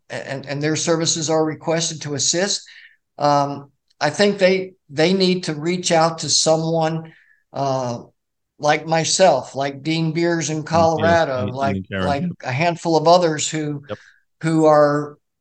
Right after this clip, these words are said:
Speaker 1: very skilled and adept to,
Speaker 2: Rachel, yeah, Ra-,
Speaker 1: um,
Speaker 2: Rachel Roberts too, another one. You know, just
Speaker 1: Yeah.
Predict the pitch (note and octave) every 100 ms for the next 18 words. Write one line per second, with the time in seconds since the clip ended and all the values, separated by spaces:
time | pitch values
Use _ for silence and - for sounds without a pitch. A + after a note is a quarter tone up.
0 | C#3 E3 F3+ F3 E3 E3 _ _ - -
1 | - E3 E3 D#3+ D#3+ D#3+ - C#3+ D3+ C#3
2 | D#3 D#3 - - D#3+ D#3 D3 C#3+ - G#2
3 | G#2+ G2 F#2+ C3+ C#3 C3 B2+ A#2+ A2 -
4 | G#2+ G2+ G2 F2+ - F2+ F2+ F#2+ F2 F#2+
5 | _ _ F#2 F#2 F#2+ A2 G2 - - D#3+
6 | D3+ B2